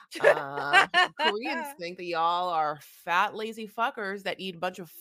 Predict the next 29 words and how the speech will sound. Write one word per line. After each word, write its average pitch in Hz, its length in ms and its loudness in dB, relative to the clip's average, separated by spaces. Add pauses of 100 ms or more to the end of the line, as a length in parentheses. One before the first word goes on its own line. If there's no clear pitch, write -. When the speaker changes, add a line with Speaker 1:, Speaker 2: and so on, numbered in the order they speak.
(260)
Speaker 1:
fried, 214 520 0 (540)
oily 240 400 2
foods 277 380 -8
all 240 80 0
the 180 120 0
time. 170 460 -6
And 196 140 -6
then 185 180 -6
cut 208 280 -6
to 214 160 -10
one 185 320 -4
of 208 120 -4
their 196 200 -2
faces. 139 680 -6
I 165 80 0
mean, 170 200 -4
one 175 220 -2
of 196 80 -4
the, - 100 -6
and 175 140 -4
one 180 200 -4
of 214 60 -6
them 180 180 -6
faces 156 540 -8
is 139 240 -10 (200)
bananas. 156 920 -6
That 147 200 -4
woman's 156 500 -14 (1040)
a 170 200 2